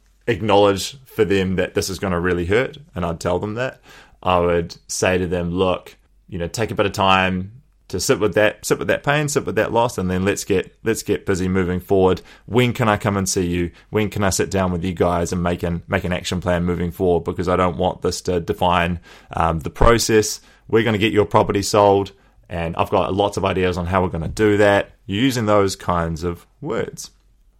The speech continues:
You're there to encourage people to stay strong through this, through this process. And you wanna get face-to-face with them as soon as possible.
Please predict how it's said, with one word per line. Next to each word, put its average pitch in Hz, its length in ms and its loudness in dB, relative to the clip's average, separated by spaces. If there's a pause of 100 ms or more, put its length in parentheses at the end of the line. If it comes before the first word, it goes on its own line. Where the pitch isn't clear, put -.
(120)
You're 110 260 2
there 139 200 8
to 123 160 4
encourage 107 640 2
people 82 540 -2 (480)
to 87 380 -2
stay 104 300 0
strong 82 600 -4 (300)
through 87 340 -6
this, 85 380 -4 (200)
through 87 220 -6
this 85 140 -8
process. - 560 -8 (460)
And 92 300 -4
you 101 80 0
wanna 113 220 0
get 101 180 -4
face-to-face 101 680 0
with 85 120 -8
them 90 300 -8 (100)
as 98 160 -4
soon 85 580 -4
as 92 140 -10
possible. 104 540 -8